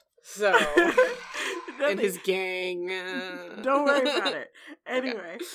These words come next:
Speaker 2: so he sees these werewolves waiting outside, and he's like, "Oh, I'm gonna save this girl for some reason."
Speaker 1: Okay.
Speaker 2: So the werewolves break into the library where Bonnie has, like, tr-,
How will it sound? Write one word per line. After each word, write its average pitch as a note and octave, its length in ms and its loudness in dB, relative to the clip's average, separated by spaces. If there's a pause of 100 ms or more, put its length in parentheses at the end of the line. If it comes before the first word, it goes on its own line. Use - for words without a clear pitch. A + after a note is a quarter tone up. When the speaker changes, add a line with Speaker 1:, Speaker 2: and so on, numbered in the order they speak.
(240)
Speaker 2:
so A#3+ 400 -4
he C4 180 -8
sees C#4+ 300 -6
these C4 140 -12
werewolves A#3 420 -4
waiting G3+ 240 -10
outside, F3+ 720 -6
and F3+ 340 -10
he's A3 420 -14
like, G#3 500 -8 (520)
"Oh, G#3+ 580 -2 (480)
I'm A#3+ 260 4
gonna D4 260 -6
save A#3+ 760 -10
this A3 220 -12
girl F#3 640 -4 (100)
for G#3 160 -6
some G#3 560 -8
reason." F3 760 -14 (260)
Speaker 1:
Okay. D#3+ 360 -14
Speaker 2:
So G#3+ 480 -4 (300)
the G#3+ 120 -8
werewolves A#3+ 640 -4
break G#3+ 260 -8
into A#3+ 280 -8
the G#3 140 -12
library F3 560 -6
where F3+ 180 -8
Bonnie F#3 380 -4
has, G3 280 -14
like, F3 300 -12 (160)
tr-, - 200 -20